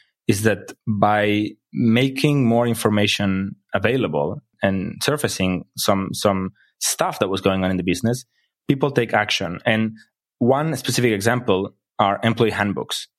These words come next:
um, either by department or team or globally at a company. You know, when, when companies implement a solution like Factorial, they suddenly see what's going on in their business, you know,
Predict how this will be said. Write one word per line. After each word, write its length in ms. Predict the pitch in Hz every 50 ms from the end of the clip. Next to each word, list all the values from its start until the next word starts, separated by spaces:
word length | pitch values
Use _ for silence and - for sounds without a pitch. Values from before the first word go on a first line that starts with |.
| _ _ _ _ _ _ _ _ _ _ -
um, 320 | 107 98 95 98 98 95 -
either 220 | 131 131 139 123
by 180 | 110 110 104 101
department 560 | 95 95 - 139 151 170 - - 156 151 151
or 80 | 143
team 400 | 127 - 147 139 135 131 131 135 135
or 160 | 117 101 98
globally 380 | 101 110 110 107 104 101 101 92
at 60 | 87
a 40 | 85
company. 460 | - 90 87 85 - 64 64 65 - _ - _ _ _
You 60 | - 131
know, 100 | 135 131
when, 220 | 113 110 107 107
when 180 | 113 107 107 101
companies 600 | 135 143 139 135 156 151 147 139 131 - - - -
implement 640 | 123 123 123 135 120 107 98 90 82 80 73 67 - _ _ _ _ _ _ _ - - -
a 80 | 107
solution 300 | 101 113 110 107 107 101
like 120 | 90 85 -
Factorial, 540 | - - - 156 165 170 123 107 98 92
they 120 | 104 104 98
suddenly 400 | - - 151 160 156 135 110 98
see 420 | - - - - 175 160 - - -
what's 180 | 101 98 101
going 200 | 107 101 101 98
on 60 | 95
in 60 | 95 90
their 120 | 82 80
business, 380 | 92 92 90 - - - - -
you 60 | 113
know, 180 | 123 131 139